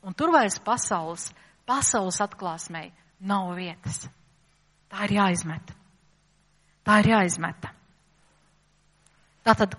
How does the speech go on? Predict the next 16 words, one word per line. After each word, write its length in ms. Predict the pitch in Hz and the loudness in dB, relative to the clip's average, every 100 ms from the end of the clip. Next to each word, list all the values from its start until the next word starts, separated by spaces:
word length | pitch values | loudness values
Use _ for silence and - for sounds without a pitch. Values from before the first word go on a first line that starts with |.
| - | -10
kas 380 | - 359 - - - _ _ | 2 2 2 -4 -8 _ _
manā 380 | 196 254 302 294 254 | 4 6 6 2 0
un 160 | 254 - | -2 0
tavā 360 | 311 320 262 214 | 2 4 4 2
dzīvē 460 | 180 214 185 175 | 0 -2 -2 -4
ir 100 | 175 | -10
Jēzus 380 | 180 180 190 - | -10 -10 -10 -14
Kristus? 460 | 175 185 - - - - - _ - | -12 -12 -10 -10 -10 -14 -20 _ -6
Ko 140 | 339 | -6
tu 240 | - - 508 | -4 -2 0
saki 460 | - 214 185 - | 0 -4 -6 -8
par 140 | - 185 | -10 -4
mani, 240 | 196 180 | -2 -2
Jēzus 300 | 185 196 196 - | -2 -2 -2 -6
tev 120 | 170 | -8
paprasa? 520 | 180 180 165 175 - | -10 -10 -14 -12 -12